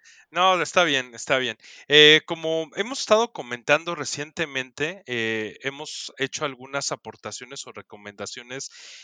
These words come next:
de anime, y en esta oportunidad yo quisiera aprovechar para decirles a todos los amantes del anime que, eh, dentro de Netflix tenemos, eh, Full Metal Alchemist, pero no quiero hablarles del Full Metal Alchemist normal,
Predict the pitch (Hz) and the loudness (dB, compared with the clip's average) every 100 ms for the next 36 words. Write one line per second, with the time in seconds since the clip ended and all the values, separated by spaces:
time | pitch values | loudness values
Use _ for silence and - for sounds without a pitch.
0 | - _ 117 120 127 139 135 117 113 131 | -20 _ 2 6 8 8 4 -8 -10 -8
1 | 143 139 139 147 170 202 190 160 - 135 | -6 0 0 0 -6 -8 -10 -14 -16 -12
2 | 131 147 147 160 - - 151 151 - 120 | -4 -4 -4 -12 -10 -4 -2 -2 -4 -10
3 | 117 - 131 - - - _ 135 123 120 | -10 -2 -2 -2 -14 -20 _ 4 4 4
4 | 110 139 139 143 147 - 117 113 131 135 | 0 -4 -2 -2 -2 0 0 0 -6 -12
5 | 139 120 - 113 120 117 143 131 117 120 | -12 -12 -10 -8 -8 -8 -8 -4 -4 -4
6 | 120 117 135 - - - - 147 143 139 | -6 -12 -14 -14 -20 -12 4 6 8 6
7 | 143 139 139 139 135 135 139 147 170 190 | 2 2 0 -2 -6 -10 -6 -4 -4 -8
8 | 208 202 - - 139 151 151 160 - - | -10 -10 -8 -6 -4 -6 -8 -12 -12 -14
9 | - _ _ 123 127 123 120 - 165 151 | -16 _ _ -2 0 0 -2 -8 -10 -10
10 | 160 151 147 151 - 139 131 123 - - | -4 0 2 2 -2 -12 -12 -12 -10 -12
11 | - - _ 135 135 135 127 139 156 165 | -18 -20 _ 0 0 -2 -6 -10 -6 -4
12 | 151 147 147 151 127 - 147 135 139 - | 0 0 0 -4 -10 -10 -14 -12 -10 -4
13 | 127 131 - 135 131 - 113 107 135 | -2 -2 -4 -12 -14 -16 -18 -8 -4